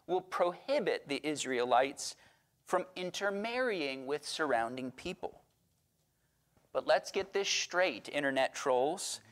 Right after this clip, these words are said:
This prohibition was always for religious and never for racial reasons. Indeed, like their founder Moses, the Israelites were always permitted to marry people of any race, provided that their spouses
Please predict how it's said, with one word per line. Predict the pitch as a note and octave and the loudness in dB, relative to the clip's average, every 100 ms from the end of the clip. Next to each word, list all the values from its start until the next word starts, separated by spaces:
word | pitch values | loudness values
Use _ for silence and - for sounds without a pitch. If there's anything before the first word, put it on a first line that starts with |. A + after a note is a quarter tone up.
| - | -8
This | D3+ A#3+ A#3+ - | 0 2 2 2
prohibition | - B3 C4 B3 G3 B3+ C4 C#4+ C#4 B3+ B3 - - | 6 8 8 6 6 6 6 6 4 4 -2 -10 2
was | A#3 B3+ G3+ | 4 4 6
always | A#3 C#4+ D4 D4 D4 D4 | 8 10 10 10 8 4
for | - C4 | 4 6
religious | C4 C4 C4 D4 G#3+ A3+ A3 - | 6 6 4 4 4 2 2 2
and | A#3 A#3 | 2 4
never | C4 B3 C4+ | 4 6 4
for | - A#3 A#3+ | 2 4 4
racial | G#3+ B3 D4+ C#4+ - E3 A#2+ G#2 - _ - | 6 4 6 4 4 2 0 -2 -12 _ -6
reasons. | D3 D3+ C3 G#2+ F#2+ - - - - _ _ - - | -2 0 -2 -6 -6 -8 -8 -12 -20 _ _ -20 -2
Indeed, | A3 A3+ C4+ C#4+ A#3+ F3 - _ _ - | 0 2 2 2 2 0 -6 _ _ 4
like | F#3+ B3 | 6 6
their | G#3+ A#3 | 4 4
founder | G#3+ A3+ A3+ A3+ G#3+ | 4 6 6 6 4
Moses, | G3 A#3 A3 G#3 - | 4 4 4 0 0
the | G3 A3+ | 0 0
Israelites | A#3+ C#4 C#4 B3+ A#3 - | 0 2 6 6 6 4
were | G#3+ | 6
always | A3+ D#4+ C#4+ | 6 4 0
permitted | - F#3+ F#3+ C#4 G#3 | -2 0 2 2 2
to | - | 0
marry | D#3+ F#3 A#3 | 2 2 2
people | A3+ C4+ C#4+ | 0 -2 0
of | A3+ F3 | 2 2
any | G#3+ E4+ | 2 2
race, | A3 F3+ B3 A2+ - - - - _ _ _ - | 2 2 2 0 -2 -2 -2 -8 _ _ _ -2
provided | A3+ F#3+ A#3 D4 D4+ | 0 6 8 8 6
that | B3 A3+ | 2 2
their | F#3+ | 4
spouses | F#3 - A3 B3 C4 E3 D#3 | 2 4 6 6 6 2 -2